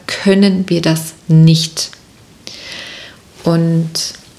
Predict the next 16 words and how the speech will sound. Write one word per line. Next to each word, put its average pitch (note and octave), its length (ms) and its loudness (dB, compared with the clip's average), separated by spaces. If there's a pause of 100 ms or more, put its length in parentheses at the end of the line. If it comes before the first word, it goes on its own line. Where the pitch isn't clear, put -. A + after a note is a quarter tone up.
(840)
je F#3+ 80 2
nachdem, F#3+ 520 2
ob E3 180 -4
unsere F3 340 -4
Eltern G3+ 380 2
auch E3 140 -4
in F3 80 -2
der E3 120 0
Lage E3+ 400 0
waren, D#3+ 220 0
uns F3 280 -6
zu - 140 -6
regulieren F3+ 800 2
oder E3 300 -2
nicht, F#3+ 600 0 (760)
prägt - 460 -4